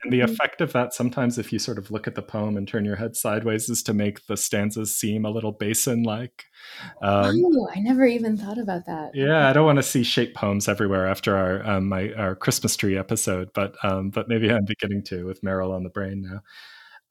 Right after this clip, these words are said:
Speaker 1: Um, well, Lindsay Turner, um, thank you so much for this conversation. I really had,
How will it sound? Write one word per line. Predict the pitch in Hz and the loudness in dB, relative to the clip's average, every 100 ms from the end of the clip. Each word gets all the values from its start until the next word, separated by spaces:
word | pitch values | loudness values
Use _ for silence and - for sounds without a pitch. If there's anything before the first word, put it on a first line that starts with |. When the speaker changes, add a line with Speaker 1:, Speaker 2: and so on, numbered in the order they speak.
| 123 113 113 | 2 4 4
Speaker 1:
Um, | 117 - _ _ | 2 -6 _ _
well, | 123 120 | 0 2
Lindsay | 131 139 143 | 4 2 2
Turner, | 131 120 117 113 - | 2 4 4 2 0
um, | 110 101 98 98 98 - _ _ - | 0 2 2 0 -2 -6 _ _ -4
thank | 120 139 | 0 2
you | 214 | 2
so | - - | 4 6
much | 113 110 147 - - | 6 4 2 0 -2
for | 127 | 0
this | 127 - | 0 0
conversation. | 117 110 110 113 104 - 147 151 139 107 | 2 2 0 0 0 2 2 0 -2 -4
I | |
really | 101 104 110 113 | -2 0 0 0
had, | 101 107 104 104 | 0 0 0 -2